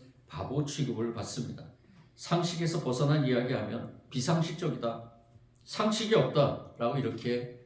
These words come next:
비난을 받게 되죠. 특히 신앙에서도 비과학적인 그러한 상식에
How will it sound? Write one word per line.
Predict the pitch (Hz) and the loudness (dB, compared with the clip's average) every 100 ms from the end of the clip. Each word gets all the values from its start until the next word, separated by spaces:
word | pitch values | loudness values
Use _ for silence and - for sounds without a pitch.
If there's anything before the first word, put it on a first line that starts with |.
| - | -20
비난을 | - 113 113 117 143 | -8 -2 0 2 0
받게 | - 110 104 104 | 0 -6 -6 -6
되죠. | 120 110 - - - - _ _ _ _ _ _ _ _ _ _ _ _ _ _ _ _ - | -4 -4 -6 -12 -18 -20 _ _ _ _ _ _ _ _ _ _ _ _ _ _ _ _ -8
특히 | - - | -8 -6
신앙에서도 | 107 - 143 139 135 - - 131 120 123 117 - - - | -6 0 2 4 2 -2 -8 -4 0 0 -2 -4 -6 -10
비과학적인 | - 135 139 135 135 - 123 98 - - - _ _ _ _ _ _ | -2 0 2 2 2 0 -2 -2 -8 -14 -20 _ _ _ _ _ _
그러한 | 120 123 113 95 - | 0 2 2 0 -2
상식에 | - 165 170 - 147 151 - - | -2 0 0 0 2 2 0 -14